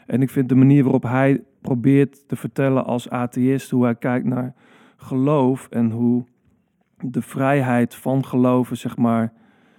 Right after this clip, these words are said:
ehm, feitelijk een, ook onvrijheden oplevert. Dat vind ik, vind, ik vind dat een hele mooie en nuchtere manier van kijken ernaar.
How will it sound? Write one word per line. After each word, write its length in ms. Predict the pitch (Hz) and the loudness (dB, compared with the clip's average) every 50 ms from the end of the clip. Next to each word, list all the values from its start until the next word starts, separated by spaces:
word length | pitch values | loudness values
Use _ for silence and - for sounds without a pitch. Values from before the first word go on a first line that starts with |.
| _ _ _ _ _ _ _ _ | _ _ _ _ _ _ _ _
ehm, 600 | - - 110 107 104 104 101 101 104 104 101 107 107 - - _ _ _ _ _ _ _ _ - - - - - | -10 -6 -6 -4 -4 -4 -4 -4 -4 -4 -4 -6 -8 -12 -20 _ _ _ _ _ _ _ _ -20 -20 -20 -20 -10
feitelijk 880 | - - 131 123 131 123 - _ _ - 131 123 123 123 123 123 123 - | -4 -2 0 0 0 -2 -4 _ _ -2 2 4 4 4 4 2 0 -2
een, 260 | - 131 123 120 117 - - _ _ _ _ _ _ _ _ _ _ - | 0 2 4 4 2 0 -4 _ _ _ _ _ _ _ _ _ _ -6
ook 260 | - 139 135 123 - - | -2 0 0 -2 -2 -2
onvrijheden 960 | - 151 165 165 147 - - 147 139 143 147 143 127 123 127 127 123 117 117 - _ _ _ | 2 2 4 2 2 0 -4 -2 0 0 0 0 2 2 2 4 4 2 0 -2 _ _ _
oplevert. 800 | - 165 185 - - - 117 107 107 117 104 - - 127 - - | -2 -2 -2 -2 -2 -4 -2 -2 -2 -2 -4 -4 -6 -8 -8 -6
Dat 160 | - 131 - | -8 -10 -8
vind 180 | - - 139 131 | -4 -2 0 0
ik, 220 | 131 - - - | 0 0 -4 -8
vind, 320 | - - 156 147 135 120 - | -6 -2 -2 0 0 0 -4
ik 120 | 135 123 _ | -6 -6 _
vind 160 | - 139 120 | -4 -2 -2
dat 140 | 127 120 - | 0 0 2
een 80 | 131 | 2
hele 200 | 127 127 131 127 | 2 4 6 6
mooie 380 | 123 127 131 131 131 135 135 120 | 6 8 8 6 6 6 6 6
en 140 | 113 117 123 | 8 8 8
nuchtere 400 | 127 131 131 - - 131 127 117 | 8 6 4 0 -4 -2 2 4
manier 320 | 117 120 120 120 123 120 | 6 8 8 8 6 6
van 160 | - 117 107 | 4 0 -4
kijken 360 | - 131 107 113 127 120 - - | -2 0 0 0 -2 -4 -4 -6
ernaar. 320 | - 98 98 101 104 - | -6 -4 -6 -6 -6 -10